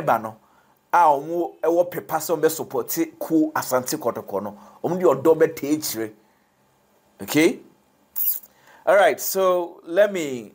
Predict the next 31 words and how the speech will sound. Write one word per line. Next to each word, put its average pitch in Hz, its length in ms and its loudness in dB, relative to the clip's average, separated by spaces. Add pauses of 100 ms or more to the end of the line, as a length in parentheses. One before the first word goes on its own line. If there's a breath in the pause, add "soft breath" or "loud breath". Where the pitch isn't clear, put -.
quickly 170 300 -2
run 139 340 -4
through 113 200 -4
this. - 280 -12 (1120 loud breath)
Now, 135 220 0 (300 loud breath)
if 208 120 -2
you 220 80 2
pick 330 240 0
the 330 80 6
Asante 208 520 0
Kotoko 151 480 0
logo, 117 320 -4 (1800)
you 165 80 2
see 214 420 0
the 165 180 4
first, - 580 2
in 160 60 -12
fact, 156 220 0
the 156 320 -6
initial 190 280 -8
colors 165 380 -2
you 123 60 -8
see 135 280 -4
is 101 140 -8
the, 110 260 -6 (440 soft breath)
um, 104 500 0
yellow, 165 460 4
green, 143 300 -6
and 113 120 -8
black. 123 480 0
Uh, 135 260 2